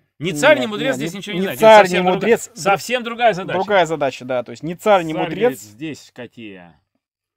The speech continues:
Speaker 1: Отрежу голову, отрублю, если не ответишь», да? За два взвешивания.
Speaker 2: Ну, примерно так, да.
Speaker 1: Вот. Так. Ага. Значит, так, так, вот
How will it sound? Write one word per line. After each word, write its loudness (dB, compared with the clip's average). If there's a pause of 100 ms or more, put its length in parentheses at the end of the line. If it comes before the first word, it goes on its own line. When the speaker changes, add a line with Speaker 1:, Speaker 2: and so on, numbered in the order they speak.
(180)
Speaker 1:
Отрежу -6
голову, 4
отрублю, -8
если -18
не -14
ответишь», -16
да? -18 (640)
За -12
два -10
взвешивания. -16
Speaker 2:
Ну, -12
примерно -10
так, -12
да. -16 (240)
Speaker 1:
Вот. -10 (720)
Так. -8 (1300)
Ага. -2 (920)
Значит, -14 (180)
так, -8
так, -16
вот -20